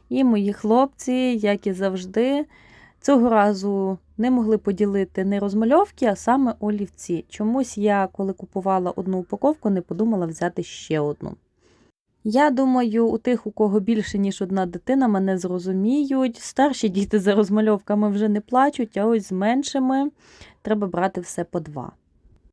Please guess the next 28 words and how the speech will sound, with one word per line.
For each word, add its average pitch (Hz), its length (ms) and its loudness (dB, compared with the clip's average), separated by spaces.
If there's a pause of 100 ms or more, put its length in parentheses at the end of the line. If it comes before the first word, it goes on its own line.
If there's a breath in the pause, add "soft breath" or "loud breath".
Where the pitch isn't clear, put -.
(200)
А 208 160 2
ще 302 280 0
саме 220 300 2
основне — 214 600 0
брати 214 520 0
все 202 500 -2 (100)
по 180 160 -2
два 180 480 0 (120)
однакових. 190 1120 -2 (460 loud breath)
Дві 277 260 4
однакових 196 800 0
розмальовки, 196 840 0
два 226 340 0
однакових 190 680 -2
набори 196 540 0
олівчиків, 247 840 -2
два 233 380 2
однакових 196 800 -2 (500 loud breath)
набори 220 460 2
якогось 190 360 -2
конструктора. 254 1040 0
Що 349 240 2
би 285 120 0
в 247 80 -2
основному 240 560 0
мама 220 380 2
не 202 120 -2
купила, 330 720 0